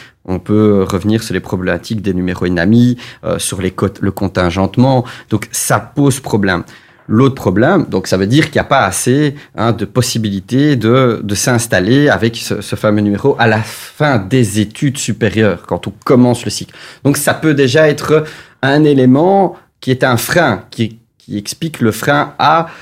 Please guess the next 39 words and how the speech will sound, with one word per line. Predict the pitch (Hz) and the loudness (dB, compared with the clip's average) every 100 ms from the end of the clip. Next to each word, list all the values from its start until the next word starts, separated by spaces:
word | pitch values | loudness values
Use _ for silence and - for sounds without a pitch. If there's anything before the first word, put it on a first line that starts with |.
| - - | -20 -4
euh, | 107 101 | 0 0
l'accès | 104 107 - 135 151 | 0 -4 -2 0 0
à | 113 | -2
ces | - 117 101 | -4 -6 -6
études, | 95 - 135 165 123 - - - | -6 -2 0 0 -2 -8 -20 -4
euh, | 104 101 | 0 0
parce | 95 90 | -2 -2
que | 139 156 - - | 2 2 0 -12
ça | - 98 | -4 -4
dissuade | 107 131 - 123 143 131 - - _ - | -2 -2 0 2 2 0 -6 -12 _ -8
des, | 92 85 | -6 -2
des | 107 | -2
jeunes | 98 107 131 123 | 0 2 2 2
de | |
se | 113 - | 0 0
lancer, | 101 - 135 139 - - - | -2 0 0 0 -4 -20 -2
euh, | 104 101 | 0 2
vers, | 95 120 131 - | 2 2 2 -2
euh, | 104 95 | -4 -2
les | 101 101 | -4 -6
études | 104 113 | -8 -6
de | 104 | -6
médecine. | 92 - 165 - - | -6 0 0 0 -4
Et | 90 | 0
malheureusement, | 123 123 107 104 180 | 4 4 2 2 2
c'est | 160 | 2
un | 120 | 0
secteur | 120 143 | 0 0
en | 123 | 0
pénurie, | 123 107 104 160 185 - | 0 -2 0 0 -2 0
mais | 113 139 | 2 2
il | |
y | 117 | 4
a | 135 180 - - | 2 2 -4 -6
une | 113 | -2
forme | 104 151 156 120 | 0 2 2 2
de, | 110 | 0
de | 98 110 | 0 -2
filtre, | - 180 185 - | -2 -2 -2 -6